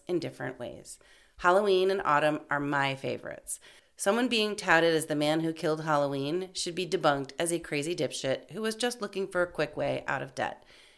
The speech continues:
even if that meant murdering his own child. Doesn't matter what the day is, it's sickness regardless.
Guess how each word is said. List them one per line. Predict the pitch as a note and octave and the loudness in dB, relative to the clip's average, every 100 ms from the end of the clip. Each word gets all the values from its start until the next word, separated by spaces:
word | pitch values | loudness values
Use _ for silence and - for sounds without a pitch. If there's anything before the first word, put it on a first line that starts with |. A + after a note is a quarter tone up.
| _ F#3 | _ -4
even | A3 A3 | 0 0
if | - | 0
that | D#3 - | -2 0
meant | C#3+ D3+ | -2 -2
murdering | D#3+ E3 D3 C#3+ | -2 0 0 -2
his | D3+ D3+ | -8 -8
own | C3 B2+ C3 | -6 -4 -6
child. | - C3 D2+ D#2+ - - - - - - _ _ _ - | -8 -10 -10 -14 -16 -18 -20 -20 -20 -20 _ _ _ 0
Doesn't | D#3 F#3 | 2 4
matter | F#3+ F#3 | 6 6
what | F#3+ F#3+ | 6 4
the | |
day | F#3 F#3+ D#3+ | 4 6 8
is, | C3+ B2+ B2+ - - | 4 0 -2 -6 -10
it's | - - | -4 0
sickness | - D#3 - A#2 C3+ - - _ _ _ - | 0 -2 -6 -8 -4 -6 -8 _ _ _ -12
regardless. | C3 B2+ G2 - - - | -4 -4 -4 -8 -12 -16